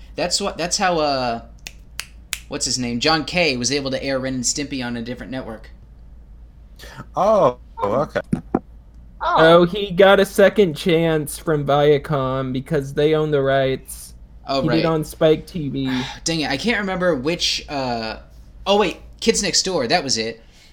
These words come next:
Speaker 1: 'Cause Kids Next Door was partly owned by, uh, what was that one studio? Curious Entertainment, I think.
Speaker 2: Hmm.
Speaker 1: Um, since it's partly
Speaker 2: Oh,
Speaker 1: owned by
Speaker 2: yeah.
Speaker 1: them, that, that's why, uh,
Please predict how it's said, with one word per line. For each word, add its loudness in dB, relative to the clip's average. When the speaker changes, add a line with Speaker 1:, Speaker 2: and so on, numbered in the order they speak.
Speaker 1:
'Cause -2
Kids -2
Next -4
Door -2
was -2
partly -2
owned -4
by, -2
uh, -6
what -14
was -8
that -6
one -8
studio? -6
Curious -4
Entertainment, -6
I -8
think. -10
Speaker 2:
Hmm. -8
Speaker 1:
Um, 2
since -8
it's 4
partly 8
Speaker 2:
Oh, 0
Speaker 1:
owned 2
by 6
Speaker 2:
yeah. 4
Speaker 1:
them, 2
that, -4
that's -2
why, 0
uh, -4